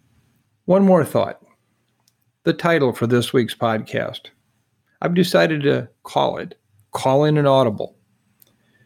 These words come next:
It's notable that this is Super Bowl week, so our title is quite fitting. Some of you may have seen me this past Sunday on N B C's Meet the Press with Chuck Todd. Chuck,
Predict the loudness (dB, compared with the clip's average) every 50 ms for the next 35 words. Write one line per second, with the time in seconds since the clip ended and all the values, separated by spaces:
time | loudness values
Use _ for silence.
0 | _ _ _ _ _ _ _ _ _ _ _ _ _ _ _ _ _ _ _ _
1 | _ -2 2 4 6 6 6 4 4 4 4 4 4 2 0 0 0 -2 -2 -2
2 | -2 0 0 0 0 2 2 2 2 2 2 0 0 -2 -2 0 2 2 2 0
3 | -4 -6 -2 2 2 4 2 2 0 -2 -6 -12 _ _ _ _ _ 0 0 0
4 | 0 -2 -2 0 0 0 -2 -6 -2 0 0 2 2 0 -6 -10 -12 _ _ _
5 | _ _ _ _ _ _ _ _ _ _ _ _ _ _ _ _ _ _ _ -2
6 | 2 4 4 4 4 4 4 4 4 2 2 0 0 0 2 2 4 4 4 4
7 | 2 0 -2 -2 -2 0 0 0 0 0 0 0 2 2 2 2 0 2 2 2
8 | 2 2 2 0 2 2 2 2 2 2 2 0 0 0 -2 -8 -4 0 0 0
9 | 0 -2 -6 -8 -6 -4 -4 -4 -4 -6 -6 -4 -2 -2 -2 -4 -6 -10 -16 _
10 | _ _ _ _ _ _ _ _ _ _ _ -8 -2 -2 0 0 -2 -4 -8 -16